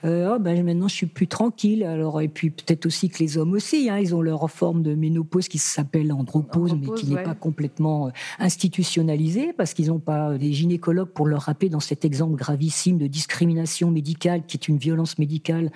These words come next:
Speaker 1: que tu as évoquée, euh, en entrée de discours, d'une femme à qui on renvoie qui a un âge, euh, sur un plan médical, on considère qu'il n'y a plus de rapport sexuel, quoi. Et ça, non, c'est pas entendable.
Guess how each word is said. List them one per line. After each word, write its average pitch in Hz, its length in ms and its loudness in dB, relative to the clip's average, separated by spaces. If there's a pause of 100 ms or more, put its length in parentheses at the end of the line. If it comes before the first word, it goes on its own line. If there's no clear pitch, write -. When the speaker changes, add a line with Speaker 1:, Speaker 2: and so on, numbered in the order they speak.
(260)
Speaker 1:
que 160 100 2
tu 160 200 0
as 156 60 4
évoquée, 160 600 0
euh, 135 400 -2
en 139 180 2
entrée 156 360 0
de 135 240 -2
discours, 151 540 -2 (360)
d'une 160 160 2
femme 202 300 0
à 170 40 0
qui 170 200 0
on 165 100 2
renvoie 156 400 0
qui 208 180 -6
a 151 60 0
un 151 160 0
âge, 175 380 0
euh, 147 100 2
sur - 220 -2
un 151 80 2
plan 156 160 0
médical, 151 420 0
on 180 80 0
considère 156 460 -2
qu'il - 80 -2
n'y 147 80 -4
a - 20 -20
plus - 80 -4
de 139 60 0
rapport 143 320 -2
sexuel, 139 420 -4
quoi. - 220 -8 (500)
Et 156 320 2
ça, 170 340 0
non, 151 260 2
c'est 135 180 -2
pas 131 120 -4
entendable. 143 680 -2